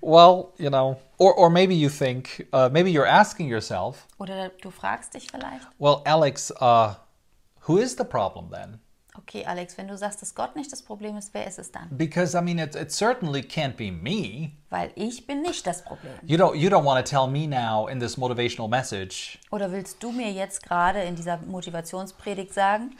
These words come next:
Speaker 1: You can't tell me that it's me. I, I, I'm, for
Speaker 2: dass
Speaker 1: sure,
Speaker 2: ich,
Speaker 1: I'm not the problem.
Speaker 2: dass ich das Problem bis-,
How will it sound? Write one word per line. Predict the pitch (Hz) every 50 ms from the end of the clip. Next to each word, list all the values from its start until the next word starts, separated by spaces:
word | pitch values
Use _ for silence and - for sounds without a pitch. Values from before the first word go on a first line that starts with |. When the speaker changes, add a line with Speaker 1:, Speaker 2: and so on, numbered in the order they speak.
| - 131 113 - -
Speaker 1:
You | 160 180
can't | 185 - - 170 147 143 -
tell | - 175 160
me | 151 147 139 131
that | 123 127 120
it's | 113 110 - - -
me. | 120 131
I, | 180 - - -
I, | - - 135 107 90 107 107 -
I'm, | - 117 131 127 120 117 - -
for | - 175 -
Speaker 2:
dass | -
Speaker 1:
sure, | - 170 143
Speaker 2:
ich, | 98
Speaker 1:
I'm | 120 131 131 123
not | 104 95
the | - 90
problem. | 90 110 78 65 65 - _ _ _ _
Speaker 2:
dass | - 175 - - _ -
ich | - - -
das | 233 226 -
Problem | - - 240 - 233 247 269 302
bis-, | 320 349 359 -